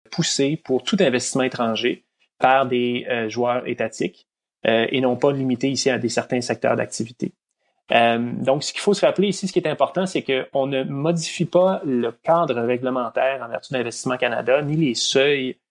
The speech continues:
qui sont déjà en vigueur d'examen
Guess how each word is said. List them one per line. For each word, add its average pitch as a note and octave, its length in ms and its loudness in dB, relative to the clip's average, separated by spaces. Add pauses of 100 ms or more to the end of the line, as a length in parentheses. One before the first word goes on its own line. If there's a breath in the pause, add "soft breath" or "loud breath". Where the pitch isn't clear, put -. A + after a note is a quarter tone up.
(260)
qui - 80 -10
sont A#2+ 180 2
déjà B2 360 2
en C#3+ 80 0
vigueur B2 640 0 (120)
d'examen B2 760 0